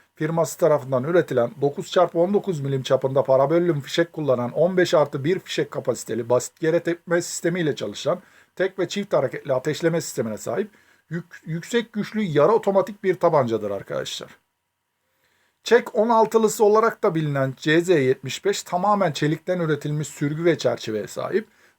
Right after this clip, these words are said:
Dayanıklılığı, yüksek hızı ve etkili mesafesi, isabetliği ve güvenirliği sebebiyle çok tercih edilen bir tabancadır.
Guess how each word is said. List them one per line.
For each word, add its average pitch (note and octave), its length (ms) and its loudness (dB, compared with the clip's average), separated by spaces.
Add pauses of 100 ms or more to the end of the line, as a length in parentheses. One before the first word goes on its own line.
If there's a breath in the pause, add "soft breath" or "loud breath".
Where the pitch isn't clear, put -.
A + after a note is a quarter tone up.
Dayanıklılığı, F3+ 600 0
yüksek E3+ 400 -2
hızı F3 160 0
ve D#3+ 100 2
etkili E3+ 300 -2
mesafesi, B2 580 -4
isabetliği F3 680 2
ve G#3 80 4
güvenirliği E3 560 0
sebebiyle B2 540 -2
çok A3 280 -2
tercih F#3+ 300 2
edilen B2+ 320 0
bir G#2 80 -4
tabancadır. F#2+ 640 -10